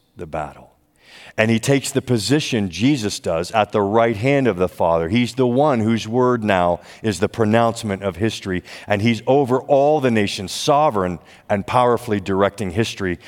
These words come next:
to its intended goal when every knee will bow before him. Right hand,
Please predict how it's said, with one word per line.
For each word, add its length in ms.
to 120
its 160
intended 540
goal 340
when 260
every 540
knee 560
will 180
bow 560
before 640
him. 320
Right 360
hand, 400